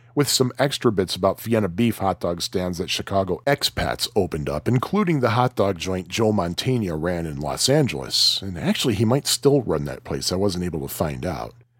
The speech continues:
In addition to the usual places you can buy books, I know of at least one hot dog place in Chicago where you can buy Never Put Ketchup on a Hot Dog, and that's Wolfie's on Peterson near California Avenue on the far north side of the city,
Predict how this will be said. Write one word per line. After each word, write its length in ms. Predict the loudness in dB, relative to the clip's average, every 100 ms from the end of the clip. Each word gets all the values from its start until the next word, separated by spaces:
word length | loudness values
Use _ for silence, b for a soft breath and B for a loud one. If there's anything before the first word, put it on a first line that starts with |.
| _
In 120 | 2 4
addition 640 | 2 0 2 2 4 2
to 100 | 2
the 140 | 2
usual 540 | 0 2 2 4 2 2
places 460 | -2 -2 -2 -2
you 120 | -2 -2
can 160 | -2
buy 200 | -2 -4
books, 380 | 0 0 2 0
I 80 | 0
know 260 | 0 0
of 100 | 0
at 120 | -2 0
least 320 | -2 -2 -4
one 300 | 0 2 2
hot 400 | 0 0 0 2
dog 260 | 2 2
place 380 | -4 -6 -4 -4
in 80 | -4
Chicago 480 | -4 -4 -4 -2 -2
where 180 | 0 2
you 120 | 0
can 240 | -2 -6
buy 480 | 0 2 2 0 -6 b b
Never 220 | -4 -4 -2
Put 200 | -2 0
Ketchup 340 | -2 -2 -6
on 100 | -4
a 60 | -4
Hot 260 | -4 -6
Dog, 340 | -6 -6 -6 -10 B B
and 140 | 0 2
that's 240 | 0 -4
Wolfie's 640 | -2 2 2 0 -2 0 0 0
on 220 | 0 -4
Peterson 680 | -2 0 2 0 0 -2 -2 -2
near 220 | 2 2
California 640 | 2 0 0 0 0 0
Avenue 420 | -2 -4 -4 -4 -6
on 140 | -6
the 80 | -4
far 280 | 2 2 2
north 240 | -2 -2
side 280 | -4 -4 -4
of 60 |
the 60 | -6
city, 380 | 0 0 0